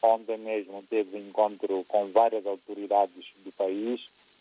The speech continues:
eh, sobretudo membros do governo e também com o presidente da República, Carlos Villanova. Para hoje está previsto também um encontro com o primeiro-ministro Patrick Trovoada. Os temas, ah, destacados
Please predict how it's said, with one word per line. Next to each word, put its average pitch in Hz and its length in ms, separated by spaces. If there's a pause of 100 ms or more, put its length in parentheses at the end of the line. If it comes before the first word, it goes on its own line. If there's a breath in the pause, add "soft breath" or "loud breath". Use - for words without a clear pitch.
eh, 101 180
sobretudo 101 880
membros 101 540
do 95 100
governo 117 640
e 131 100
também 107 500 (380)
com 113 380
o 104 120
presidente 104 680
da 98 120
República, 104 760
Carlos 92 460
Villanova. 101 720 (400)
Para 98 220
hoje 113 320
está 110 240
previsto 101 460
também 104 360
um 110 120
encontro 101 560
com 107 280
o 107 60
primeiro-ministro 104 960
Patrick 98 460 (100)
Trovoada. 90 640 (540)
Os 95 160
temas, 117 420 (140)
ah, 107 300
destacados 113 640